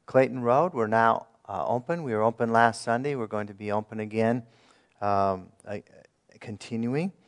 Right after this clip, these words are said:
We're beginning a new message series called Praying the Psalms. And our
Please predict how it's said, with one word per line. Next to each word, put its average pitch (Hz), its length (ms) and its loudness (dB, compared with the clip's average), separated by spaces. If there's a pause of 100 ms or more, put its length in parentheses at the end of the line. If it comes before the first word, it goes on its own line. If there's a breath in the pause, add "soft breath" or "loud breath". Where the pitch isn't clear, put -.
(340 soft breath)
We're 113 80 -4
beginning 127 360 2
a 123 60 4
new 123 140 2
message 123 360 2
series 156 340 -6
called 117 420 6
Praying 127 520 0
the 123 100 -2
Psalms. 127 600 -2 (400 soft breath)
And 104 200 -6
our 107 320 6